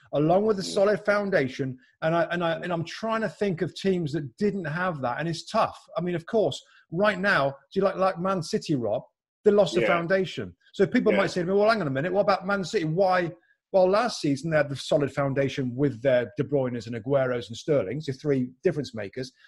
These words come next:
Speaker 1: This season, the
Speaker 2: Yeah.
Speaker 1: foundation's gone. I, I mean, I just, you know, that, in trying to sort of summarise this team and what makes them champions, thinking about
Speaker 2: Yeah,
Speaker 1: other
Speaker 2: well,
Speaker 1: teams and other
Speaker 2: yeah.
Speaker 1: great teams, that's as close as I can come up with as a,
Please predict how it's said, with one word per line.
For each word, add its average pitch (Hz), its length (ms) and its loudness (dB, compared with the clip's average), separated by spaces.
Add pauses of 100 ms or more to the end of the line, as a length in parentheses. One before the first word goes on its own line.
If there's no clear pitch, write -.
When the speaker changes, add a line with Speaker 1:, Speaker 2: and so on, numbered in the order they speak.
(140)
Speaker 1:
This 185 320 2
season, 156 280 2
the 156 60 0
Speaker 2:
Yeah. 156 60 -6
Speaker 1:
foundation's 160 540 -2
gone. 131 400 2 (420)
I, 180 80 -2 (120)
I 175 40 -2
mean, 190 140 0
I 208 100 4
just, - 460 -6 (140)
you 202 100 -4
know, 147 320 0 (220)
that, 190 100 -4 (480)
in 165 100 -2
trying 226 320 -2
to 202 80 -2
sort - 240 -6
of 151 100 -6
summarise 196 680 -2
this 165 200 -4
team 160 300 -2
and 147 140 -4
what 185 260 0
makes 185 220 -4
them 165 100 -6
champions, 143 640 -6 (240)
thinking 175 200 -2
about 143 240 2
Speaker 2:
Yeah, 185 60 -2
Speaker 1:
other 196 220 0
Speaker 2:
well, - 80 -2
Speaker 1:
teams 127 240 -2
and 143 100 -4
other 185 220 2
Speaker 2:
yeah. - 80 -2
Speaker 1:
great 123 260 -2
teams, 120 420 -8 (280)
that's 170 280 2
as 175 120 -6
close 175 280 -2
as 147 80 -6
I 151 100 0
can 131 100 -12
come 143 160 -4
up 139 100 -4
with 127 140 -8
as 123 100 -6
a, 120 140 -6